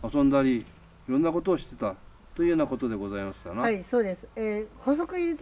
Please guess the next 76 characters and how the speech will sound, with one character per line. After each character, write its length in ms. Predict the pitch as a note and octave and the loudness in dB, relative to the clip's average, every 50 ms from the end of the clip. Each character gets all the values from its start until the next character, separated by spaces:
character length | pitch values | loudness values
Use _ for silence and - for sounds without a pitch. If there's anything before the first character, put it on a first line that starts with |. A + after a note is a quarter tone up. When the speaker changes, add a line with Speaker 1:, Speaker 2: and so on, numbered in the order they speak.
| D4+ - | -8 -6
Speaker 2:
入 80 | B3 C4 | -2 0
れ 120 | C#4 C#4+ | 0 0
さ 140 | C4+ D#4+ D4 | 0 0 -2
せ 80 | - - | -2 -4
て 80 | D#4+ | -4
も 160 | C#4 C#4 C#4 | -2 0 0
ら 60 | C#4 C4+ | 0 2
い 20 | |
ま 180 | C4+ C4+ C4+ B3+ | 2 2 0 0
す 120 | C4 - | 0 0
が、 240 | B3 B3+ C4 B3 G3+ | 0 2 2 2 0
え 160 | G3+ G#3 G3+ | -2 -2 -4
ー 40 | G3+ | -4
と、 200 | G3 - G3+ F#3 | -6 -8 -10 -8
そ 160 | - - A#3+ | -6 -2 -2
の 120 | C4+ E4+ F4 | 0 0 0
日 140 | D#4+ - F4+ | -2 -2 -2
が 180 | D#4 C#4 C4+ B3 | 0 0 0 2
ち 80 | - C4 | 2 2
ょ 140 | B3 A#3+ | 2 4
う 40 | A#3 | 6
ど、 280 | A3 B3 B3 A3 F#3 - - - - - - - - - - - - | 8 8 8 6 4 0 -8 -18 -20 -20 -20 -20 -20 -20 -20 -16 -12
え 300 | - G#3 G3 G3 F#3+ F#3 | -8 -6 -2 -2 -2 -2
ー 20 | F3+ - | -2 -2
と、 100 | F3+ F3+ | -2 0
小 60 | F#3 | 2
勝 280 | G#3+ C4 D#4 - E4+ D4 | 4 2 2 2 -4 -6
中 180 | - D#4+ D#4+ | -4 -4 -2
学 200 | D#4 D#4+ E4 D4 | -2 -2 -2 -4
校 240 | - D4 C4+ C4 C4 | -2 2 2 4 4
の、 300 | C4+ D4+ E4+ D4+ A#3+ - - - - - - - - - - - - - - | 4 2 2 0 0 -2 -4 -10 -10 -10 -10 -10 -12 -14 -14 -14 -14 -12 -8
え 640 | G#3+ G3 F#3 F3+ F3+ F3+ F3+ F3 F3 F3 F3 E3+ E3+ D#3+ | -6 -4 -2 0 0 0 0 0 -2 -2 -4 -4 -6 -6
ー、 40 | |
卒 240 | - G3 F#3+ - C4+ | -6 -6 -4 -4 -2
業 180 | D4+ F4 G4 F#4+ | 0 0 0 0
式 220 | - - - D4 | -2 -4 -4 -2
だ 80 | B3+ A#3 | -2 -2
っ 40 | - - | -2 -2
た 80 | G#3 | -2
の 160 | G3 F#3 F#3 F3+ | -2 -2 -2 0
で、 240 | G3+ G#3+ A3 - F3+ | 0 0 0 0 0
え 100 | F#3 F#3 | -2 -2
ー、 20 | F3+ | 0
早 240 | F3+ G#3+ A#3 C4 | 2 2 4 4
め 60 | C4+ C#4+ | 4 2
に 100 | C#4+ C4+ | 0 0
帰 80 | D4+ | 0
っ 140 | D#4 D#4+ D#4 | -2 -2 -2
て、 400 | - - - G4 G4 F#4+ C#4+ - - - - - - - - - - | -4 -6 -6 -6 -4 -4 -6 -8 -12 -18 -18 -18 -18 -18 -16 -12 -8
え 140 | A3+ A3 F#3+ | -6 -6 -4
ー、 60 | F3 - - - - - - - - - - - - | -4 -6 -8 -10 -12 -14 -14 -12 -12 -12 -8 -2 0
午 100 | A#3 B3 | 2 2
後 100 | C4 B3 | 2 4
か 100 | C4 C4 | 4 4
ら、 160 | C4+ C4+ A3+ | 4 4 4
え 100 | G3+ G3 | 2 0
ー、 60 | G3 | 0
小 100 | - G#3 | -2 -2
学 140 | G3+ G3+ G3 | -2 -4 -4
校 120 | G#3 G3 F#3+ | -4 -2 -2
に 40 | F#3 | -2
遊 200 | F3+ F3 F#3 F3+ | -2 -2 -4 -6
び 120 | F3+ F3+ | -6 -6
に 60 | F3+ | -6
行 40 | F3+ | -4
っ 20 | - | 0
た 120 | - C#4 | 0 0
っ 40 | D4 | 0
て 120 | - D4+ | 0 0
い 60 | B3+ A3+ | 0 0
う 40 | |
感 180 | - G#3+ G3 F3+ | 0 -2 -4 -4
じ 80 | F3 E3+ | -4 -6
で 80 | E3 | -6
す 80 | - - | -6 -6
ね。 220 | E3 E3 E3+ F#3 | -8 -8 -8 -10